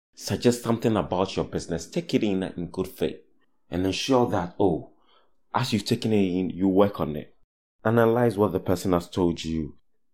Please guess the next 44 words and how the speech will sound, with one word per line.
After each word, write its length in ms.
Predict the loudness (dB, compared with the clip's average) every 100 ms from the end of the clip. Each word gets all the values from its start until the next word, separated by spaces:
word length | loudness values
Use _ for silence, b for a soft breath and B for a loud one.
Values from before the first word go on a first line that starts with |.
| -2
and 200 | 2 4
make 140 | 4
sure 300 | 2 4 4
that 300 | 4 0 -2 -8
the 140 | -10
person 360 | -2 0 2 2
is 140 | 2
not, 460 | 2 2 0 -6 -10 -6
you 120 | -2
know, 160 | 0 0
pulling 460 | 0 0 0 0
you 160 | -2 -4
back. 360 | -2 -4 -4 -16 _ _ _ _ _ _ _
When 220 | 2 4
you 60 | 6
analyze 420 | 4 4 2 2
the 80 | 0
whole 300 | -2 -2 -2
thing 180 | 0 2
and 140 | 4
it's 140 | 2 0
good, 320 | 2 2 0 -12
you 100 | -6
take 300 | -4 -2 -2
it 200 | -2 -10 _ -2
and 160 | 0
you 80 | 0
move 320 | 2 4 4
it 120 | 2 0
on. 260 | -8 -10 -18 _ _ _ _ _ _ _
Don't 360 | 4 4 4 2
let 320 | 0 -2 -12
people 640 | -4 -4 -4 -4 -2 -2
bring 300 | 2 2 0 -2
you 100 | -2
down. 300 | -2 -2 -4 -12 _ _ _ _ _
P 320 | -10 -4 -2 -2
H 180 | -6
D, 200 | -18 -20 _ _ _ _ _ _ _ _ -2
pull 280 | 2 4 2
him 240 | -2 -2
or 180 | -4 -6
her 200 | -4 -4
down. 340 | -4 -6 -8